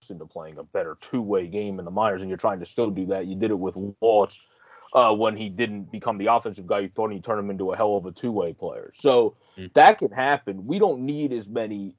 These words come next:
Speaker 1: "you can do it on both sides" anymore. We just need somebody that drives a play and scores the puck and passes it with the best of them. If you had Gaudreau the way he's playing this season,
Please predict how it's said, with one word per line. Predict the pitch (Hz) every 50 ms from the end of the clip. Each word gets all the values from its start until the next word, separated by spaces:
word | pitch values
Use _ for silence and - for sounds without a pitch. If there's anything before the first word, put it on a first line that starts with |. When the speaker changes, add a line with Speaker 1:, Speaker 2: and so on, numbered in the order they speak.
| _
Speaker 1:
"you | - 135 139 143 127 -
can | - 139 113
do | 120 127 123 117
it |
on | 113 107 101
both | 107 117 107 -
sides" | - 120 131 127
anymore. | 120 107 107 110
We | 123 175
just | 165 117 139
need | 131
somebody | 120 120 131 123 117
that | 107 104 92
drives | 76 104 123 120 135 110
a | 110
play | - - 127 127 120 110
and | 104 90
scores | - - - 131 127 110
the | 98 98
puck | - - 127 113 -
and | 107 92 87
passes | - 123 123 117 - - _ _ - 101 98
it | 104
with | 90 92 85
the | 90
best | 85 113 117 113 - -
of | 110 95
them. | 87 87 - _ _ _ _ _ _ -
If | 131 131
you | 135 180 226
had | 240 233 202 165 147
Gaudreau | 131 135 123 107 104 131 147 139 120 113
the | 113
way | 113 113 120 117 113
he's | 110 113 101 -
playing | - 127 120 110 98 92
this | 98 127 131 -
season, | - - 110 101 95 90 87 92 90 85